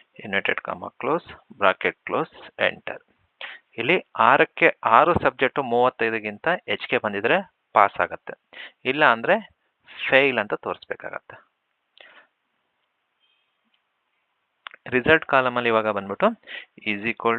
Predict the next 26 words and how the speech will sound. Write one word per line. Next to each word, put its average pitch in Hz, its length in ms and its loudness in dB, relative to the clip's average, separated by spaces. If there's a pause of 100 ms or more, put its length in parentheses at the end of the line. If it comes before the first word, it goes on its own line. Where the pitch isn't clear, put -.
(120)
to 180 60 2 (920)
if, 196 140 -4 (800)
open 147 320 0
the 135 140 4
bracket, 101 540 -4 (1800)
ಎಷ್ಟು - 200 -4 (100)
ಸಬ್ಜೆಕ್ಟ್ 120 420 2
ಇದೆ 107 120 0
ಅನ್ನೋದು 104 200 2
ಇಲ್ಲಿರುತ್ತೆ 104 360 0
ನಮಗೆ. 104 260 -2 (360)
ಆರಕ್ಕೆ 104 300 2 (220)
ಆರು 147 240 4
ಬಂದಿದ್ರೆ 113 360 0 (400)
ಪಾಸ್, - 220 -6 (140)
ಇಲ್ಲ 107 200 -2
ಅಂದ್ರೆ 135 160 -2 (160)
ಫೇಲ್. 85 220 -4 (120)
ಅದಕ್ಕೆ 98 300 -4
ಇಲ್ಲಿ 151 140 -4 (600)
ಎಲ್ 185 160 2 (120)
ತ್ರೀ 143 140 2 (100)
is 107 160 -8
equal 95 220 -2 (120)
to 196 60 2 (1200)
six 165 140 -4